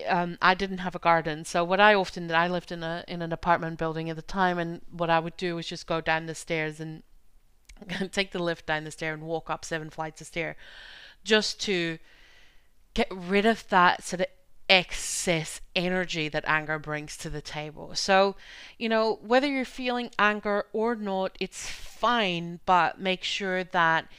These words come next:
you're not trying to push it down,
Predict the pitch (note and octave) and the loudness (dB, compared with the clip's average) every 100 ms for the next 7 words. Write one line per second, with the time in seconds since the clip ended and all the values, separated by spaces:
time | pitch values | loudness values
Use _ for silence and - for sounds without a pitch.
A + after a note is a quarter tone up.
0 | - - - - - F#3 F#3+ F#3 F#3+ F#3+ | -20 -20 -20 -20 -16 -4 -2 -2 -2 -2
1 | - - F3+ E3+ - - E3+ F3 - A3+ | -4 -2 -2 -2 -6 -12 -12 -6 2 4
2 | A#3 A#3 A3+ | 4 -2 -8